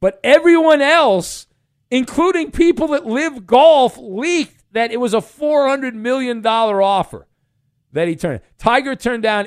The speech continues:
eight hundred million. Uh, Jon Rahm was offered four hundred million.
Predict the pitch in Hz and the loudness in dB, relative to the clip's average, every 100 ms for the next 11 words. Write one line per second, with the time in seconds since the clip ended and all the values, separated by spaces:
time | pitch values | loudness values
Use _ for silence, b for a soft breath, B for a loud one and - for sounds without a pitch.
0 | - 233 277 240 254 240 233 240 240 247 | -4 -4 -2 -2 -2 -4 0 0 0 -4
1 | 233 _ _ _ _ _ 131 139 139 - | -8 _ _ _ _ _ -6 -6 -6 0
2 | 214 240 247 185 196 220 240 254 214 202 | 2 2 -2 0 2 2 0 0 0 0
3 | 196 196 170 - - 254 262 226 247 240 | 0 0 -6 -6 -4 0 2 2 -2 -6
4 | 226 233 247 240 240 | -4 -2 0 -2 -6